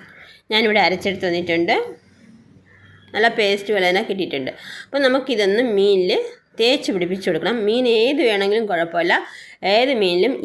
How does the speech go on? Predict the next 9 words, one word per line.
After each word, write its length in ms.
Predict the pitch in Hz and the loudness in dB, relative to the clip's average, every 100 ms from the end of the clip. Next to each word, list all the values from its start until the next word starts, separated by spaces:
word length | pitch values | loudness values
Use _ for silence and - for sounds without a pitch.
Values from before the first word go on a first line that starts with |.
| 202 | -2
ഈ 40 | 302 180 | 0 0
മസാല 320 | 170 175 196 427 403 - - - - - | 0 0 0 -2 -6 -16 -20 -20 -20 -4
ചേർത്ത് 240 | 196 190 208 | -2 0 0
നമുക്ക് 200 | 175 214 277 - - _ _ - | 2 0 -2 -4 -14 _ _ 0
ഫ്രൈ 180 | 180 202 | 2 2
ചെയ്തെടുത്താൽ 420 | 208 180 160 165 226 170 | 2 0 0 0 0 2
വളരെ 220 | 165 269 240 | 2 0 0
ടേസ്റ്റി 280 | 170 170 190 | -4 -4 -4
ആയിരിക്കും. 320 | 165 165 226 | -2 -2 -2